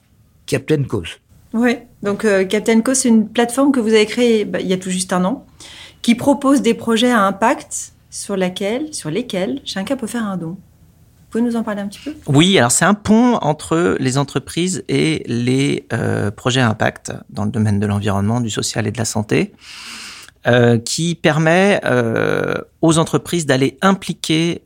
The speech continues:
Speaker 3: leurs parties prenantes, donc ça peut être leurs collaborateurs, leurs clients, leurs partenaires, dans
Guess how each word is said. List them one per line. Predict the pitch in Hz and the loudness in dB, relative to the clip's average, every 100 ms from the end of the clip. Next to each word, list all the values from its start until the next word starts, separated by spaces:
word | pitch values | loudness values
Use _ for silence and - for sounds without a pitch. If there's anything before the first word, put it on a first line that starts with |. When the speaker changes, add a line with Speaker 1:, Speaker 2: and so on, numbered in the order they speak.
| - | -8
Speaker 3:
leurs | 120 131 - | -2 0 0
parties | 127 - | -6 -6
prenantes, | - 131 123 165 - | -6 0 0 0 -4
donc | 120 | -6
ça | - | -4
peut | 110 113 | -4 -4
être | 104 - | -6 -4
leurs | 104 - | -8 -6
collaborateurs, | 110 107 107 104 - 123 127 131 | -4 -2 0 -2 -4 -2 -2 -4
leurs | 101 104 | -4 -6
clients, | - 113 117 120 | -6 -4 -2 -2
leurs | 104 - | -4 -6
partenaires, | 107 - 107 131 151 - - - | -10 -6 -4 -2 -4 -8 -20 -16
dans | 113 113 156 196 | -2 2 4 2